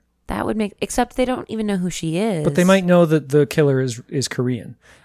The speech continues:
Speaker 1: Oh, yeah. Isn't
Speaker 2: Right?
Speaker 1: that a thing where most serial killers kill within their own race?
Speaker 2: Yeah, it could be. So maybe Dog Soup kills other Koreans, and that's how this got named. It's some horrible racist name that the media's given the killer.
Speaker 1: Hmm.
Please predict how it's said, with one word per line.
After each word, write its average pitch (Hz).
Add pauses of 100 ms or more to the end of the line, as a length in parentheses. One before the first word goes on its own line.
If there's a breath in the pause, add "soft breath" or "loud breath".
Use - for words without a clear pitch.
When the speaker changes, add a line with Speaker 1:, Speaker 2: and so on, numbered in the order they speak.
Speaker 1:
Oh, 208
yeah. 214
Isn't 233
Speaker 2:
Right? 269
Speaker 1:
that -
a -
thing 247
where 226
most 196
serial 185
killers 170
kill 156
within 156
their 151
own 147
race? 139
Speaker 2:
Yeah, 151
it 139
could 151
be. 147 (180)
So 160
maybe 165
Dog 165
Soup 156
kills 151
other 139
Koreans, 135
and 131
that's - (120)
how 135
this 123
got -
named. 139
It's -
some 135
horrible 127
racist 131
name 143
that 143
the 143
media's 143
given 151 (360)
the 165
killer. 170 (200)
Speaker 1:
Hmm. 175